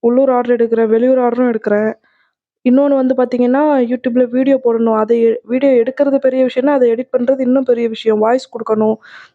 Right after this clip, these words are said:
So, நிறைய ஒர்க் இருக்கு எனக்கும். So, அதெல்லாம் கம்ப்ளீட் பண்ணிட்டு, நானும் வந்து முடிஞ்ச அளவுக்கு எவ்வளோ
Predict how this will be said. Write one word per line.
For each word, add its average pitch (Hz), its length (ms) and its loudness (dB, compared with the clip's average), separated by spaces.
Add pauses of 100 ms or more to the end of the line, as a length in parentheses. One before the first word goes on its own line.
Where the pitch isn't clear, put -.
(220)
So, - 160 0
நிறைய 269 400 2
ஒர்க் 285 240 0
இருக்கு 262 220 0
எனக்கும். 233 480 0 (120)
So, - 180 -4
அதெல்லாம் 262 420 0
கம்ப்ளீட் 285 380 -2
பண்ணிட்டு, 262 300 -2
நானும் 277 300 0
வந்து 277 240 0
முடிஞ்ச 269 320 0
அளவுக்கு 269 320 -2
எவ்வளோ 262 260 2